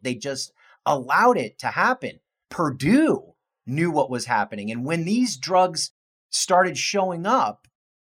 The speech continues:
in the mid two thousands in the pockets of coal miners in Appalachia who were overdosing or ending up dead,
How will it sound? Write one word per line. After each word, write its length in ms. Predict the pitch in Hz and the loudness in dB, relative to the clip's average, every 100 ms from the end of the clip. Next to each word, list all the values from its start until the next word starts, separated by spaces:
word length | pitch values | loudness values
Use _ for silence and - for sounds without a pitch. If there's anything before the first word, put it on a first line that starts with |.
| _ | _
in 140 | 139 | -8
the 80 | 139 | -6
mid 320 | 139 220 277 | -2 -2 -4
two 200 | - 165 | -8 -8
thousands 840 | - 185 254 269 127 107 95 98 - _ _ _ _ _ | 0 4 4 2 -2 -8 -10 -12 -16 _ _ _ _ _
in 140 | 135 | -4
the 100 | 120 | -4
pockets 800 | - - 202 220 147 117 - - | -4 0 0 0 -4 -6 -8 -6
of 320 | - 120 110 - _ _ - | 0 2 2 -4 _ _ -16
coal 320 | - 220 285 | 0 2 4
miners 540 | 190 113 104 95 98 | 0 -2 -4 -8 -10
in 240 | 131 117 120 | -10 -10 -4
Appalachia 920 | 123 151 147 127 165 262 - 113 95 92 _ _ - | 0 0 -2 -2 -2 -2 -2 -4 -4 -8 _ _ -8
who 120 | 160 | -4
were 220 | 151 135 | -2 0
overdosing 920 | - 214 330 254 131 107 - 101 87 90 | 2 2 2 -4 -4 -4 -8 -12 -14 -12
or 460 | 127 127 127 123 123 - _ _ _ _ _ | -4 2 4 2 0 -14 _ _ _ _ _
ending 320 | 151 185 196 160 | -6 -2 0 0
up 220 | 107 104 | -2 -2
dead, 460 | 165 233 117 104 | 2 2 2 -4